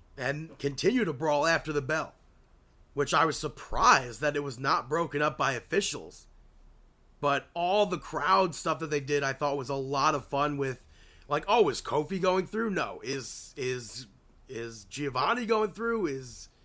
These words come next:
is, uh, Kaiser going through? Is Woods going through? And, like, they all went back and forth, saving each other, and I thought that was a fantastic, uh, segment there.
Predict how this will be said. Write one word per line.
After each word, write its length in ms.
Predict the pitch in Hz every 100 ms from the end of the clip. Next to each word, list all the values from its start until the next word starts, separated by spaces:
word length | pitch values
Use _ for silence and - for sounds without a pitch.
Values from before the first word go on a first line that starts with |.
| - - - - -
is, 400 | 135 127 120 113
uh, 380 | 120 117 113 123 98
Kaiser 400 | - 160 208 208
going 240 | 202 196 196
through? 220 | 208 185
Is 120 | 113
Woods 240 | 139 196
going 260 | 147 185 190
through? 220 | 185 190
And, 140 | 160 135
like, 220 | 131 127
they 100 | 143
all 280 | 147 160 156
went 240 | 156 143
back 300 | 139 151 151
and 80 | 135
forth, 420 | 143 160 151 - - - -
saving 520 | - - 185 208 190
each 180 | 147 -
other, 320 | 139 135 135
and 420 | 139 127 127 127 131 _ _ _ - -
I 80 | 135
thought 160 | 151 160
that 80 | 160
was 180 | 147
a 180 | 151 147
fantastic, 920 | - 147 143 147 151 - 147 135 - - - - - - - - _
uh, 280 | 117 117 113
segment 480 | - 147 135 123 -
there. 240 | 107 -